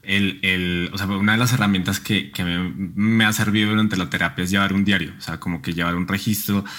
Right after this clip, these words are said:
de mis pensamientos, de mis emociones, de qué siento en diferentes momentos de la vida. Eso, eso es una costumbre que tengo, un hábito que, que tengo más o menos desde hace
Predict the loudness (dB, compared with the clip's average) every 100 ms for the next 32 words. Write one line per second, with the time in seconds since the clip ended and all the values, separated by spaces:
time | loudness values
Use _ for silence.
0 | -14 -10 0 0 2 4 4 6 6 4
1 | 2 2 2 2 2 2 4 4 4 4
2 | 2 -2 0 2 2 2 0 2 0 0
3 | -2 0 0 0 -4 -6 -6 -2 0 2
4 | 2 2 2 0 -2 -4 -4 -6 -6 -12
5 | -16 _ -10 -2 0 0 0 -4 -2 -2
6 | -2 -2 -4 -2 0 2 4 4 2 -2
7 | -2 -4 -6 -10 -6 -4 0 -2 0 2
8 | 2 0 -2 -2 -4 -4 -2 -4